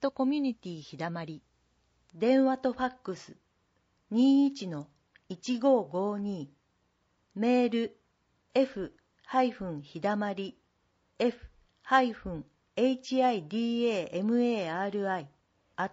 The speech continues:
トマークジェイユーエヌオードットオーシーエヌドットジェーピ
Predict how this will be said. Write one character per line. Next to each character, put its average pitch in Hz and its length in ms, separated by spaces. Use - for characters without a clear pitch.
ト 262 100
マ 254 160
ー 202 60
ク - 200
ジ 180 100
ェ 262 200
イ 262 100
ユ 262 220
ー 180 80
エ 202 100
ヌ 233 200
オ 202 200
ー - 20
ド 165 140
ッ 160 40
ト - 300
オ 240 160
ー - 20
シ 247 380
ー - 20
エ 247 100
ヌ 202 140
ド 151 140
ッ 151 40
ト 170 180
ジ 190 1400
ェ 208 100
ー 196 40
ピ 180 340